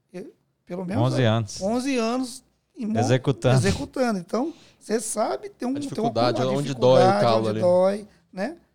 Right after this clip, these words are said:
Speaker 2: É,
Speaker 1: Isso
Speaker 2: isso.
Speaker 1: agrega pro,
Speaker 2: Querido,
Speaker 1: pro
Speaker 2: eu, eu concordo totalmente, né? E a
Speaker 3: Pensa
Speaker 2: gente,
Speaker 3: muito
Speaker 2: a
Speaker 3: assim.
Speaker 2: gente hoje faz planejamento e gestão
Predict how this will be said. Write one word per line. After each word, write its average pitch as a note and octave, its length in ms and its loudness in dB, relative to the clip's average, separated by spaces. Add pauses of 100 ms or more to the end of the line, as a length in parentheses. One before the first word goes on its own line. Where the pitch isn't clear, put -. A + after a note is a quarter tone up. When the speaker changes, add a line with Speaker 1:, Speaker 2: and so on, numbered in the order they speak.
(280)
Speaker 2:
É, F#2 260 -4
Speaker 1:
Isso G2 100 -4
Speaker 2:
isso. - 200 -4
Speaker 1:
agrega C4+ 720 -4 (720)
pro, G2+ 180 -12
Speaker 2:
Querido, G#2+ 400 0
Speaker 1:
pro - 140 -10
Speaker 2:
eu, - 60 -8
eu G#2 80 -8
concordo A#2 460 -6
totalmente, G#2+ 560 -6
né? A2 140 -6
E A#2 100 -6
a A2+ 40 -2
Speaker 3:
Pensa G#2 60 -6
Speaker 2:
gente, A2+ 300 -6
Speaker 3:
muito G#2 240 -6
Speaker 2:
a G#2 40 -8
Speaker 3:
assim. G#2 100 0
Speaker 2:
gente G#2+ 580 -6
hoje G2+ 320 0
faz G#2 360 0
planejamento G2 640 -6
e G2+ 40 -10
gestão G#2+ 480 -6